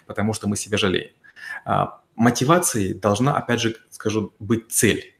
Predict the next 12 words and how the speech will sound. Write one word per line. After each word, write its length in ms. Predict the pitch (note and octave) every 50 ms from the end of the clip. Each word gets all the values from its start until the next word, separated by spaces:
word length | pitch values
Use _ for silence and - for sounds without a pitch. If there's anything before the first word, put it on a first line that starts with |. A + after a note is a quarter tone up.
| _ _ _ _ - - - -
Вот 140 | A2 A2
желание 380 | G2+ G#2+ A#2 C#3+ D3+ C#3 A#2+ G#2+
понравиться 520 | - G#2 G#2 G#2+ A2 A2 G#2+ G#2 - -
девушке, 520 | G2+ G2 G2+ F#2+ E2+ E2+ E2 - - - -
или 180 | F#2 G2 F#2+
там 200 | - - F#2+ F2+
заработать 440 | F2 G2+ G2+ G#2 G2 A2 B2 A#2 A2+ A#2+
миллион, 580 | A2 G#2 G2+ G#2 A2 G#2 F#2+ F2+ F2+ E2 D2+
или 160 | D2 F#2+ G2
накопить 440 | G2+ G#2 G#2 - A2 G#2 - - -
на 60 | B2
мотоцикл. 560 | A2+ G#2 G2+ A2 G#2+ - - G#2 F#2 - -